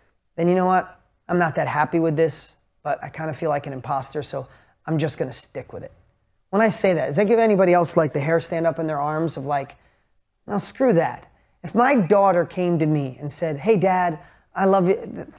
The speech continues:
Good to see you this weekend. Um, how's it going, babe?" "Oh, you know, I got that job. And, well, why did, I heard you wanted to have your own art company and be a designer and, enti-, and, and design companies and all that stuff." "Yeah, Dad, but, you know,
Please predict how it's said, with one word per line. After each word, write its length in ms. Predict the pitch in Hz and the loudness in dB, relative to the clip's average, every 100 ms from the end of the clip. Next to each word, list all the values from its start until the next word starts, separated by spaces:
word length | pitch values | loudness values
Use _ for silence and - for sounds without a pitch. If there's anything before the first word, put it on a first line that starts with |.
| - | -2
Good 160 | 254 202 | 2 2
to 80 | |
see 200 | 208 240 | 2 4
you 60 | 220 | 4
this 200 | 196 - | 2 0
weekend. 480 | 214 208 202 190 185 | 0 2 0 0 -2
Um, 200 | 190 - | -6 -10
how's 240 | 160 240 233 | -2 2 2
it 80 | |
going, 240 | 240 220 180 | 4 2 4
babe?" 180 | 180 175 - _ - | 2 0 -8 _ 0
"Oh, 60 | |
you 100 | 240 | 4
know, 160 | 240 233 | 6 6
I 120 | 214 | 4
got 180 | 208 220 | 2 0
that 180 | 208 196 | -2 2
job. 460 | 202 190 190 196 | 4 4 4 4
And, 120 | 170 156 - _ - | 2 -2 -10 _ -2
well, 140 | 208 | 2
why 180 | 240 285 | 4 4
did, 140 | 294 - | 2 0
I 80 | 233 | -2
heard 220 | 247 226 | 2 2
you 80 | 240 | 2
wanted 260 | 262 247 233 - | 4 6 4 2
to 60 | - | -4
have 180 | 202 226 | 0 2
your 120 | 240 | 4
own 180 | 240 226 | 4 2
art 340 | - 247 - | 2 2 0
company 360 | 220 214 196 185 | -2 0 2 2
and 100 | 175 | 4
be 120 | 202 | 4
a 40 | |
designer 580 | 190 185 208 233 226 190 | 4 4 4 4 4 4
and, 240 | 180 180 | 4 0
enti-, 220 | 175 190 - | -2 -6 -2
and, 220 | 196 190 | -2 -2
and 160 | 196 185 | 0 0
design 380 | 180 208 214 | 2 2 2
companies 520 | 202 226 226 226 202 165 | 0 0 0 2 2 2
and 160 | 180 | 0
all 120 | - 202 | 2 2
that 140 | 196 | 2
stuff." 160 | 196 - - - _ - | 0 -4 -10 -20 _ 0
"Yeah, 260 | 254 254 | 4 4
Dad, 280 | 220 233 208 | 4 4 4
but, 220 | 220 226 | 2 0
you 100 | 247 | -2
know, 320 | 240 240 220 | 2 2 0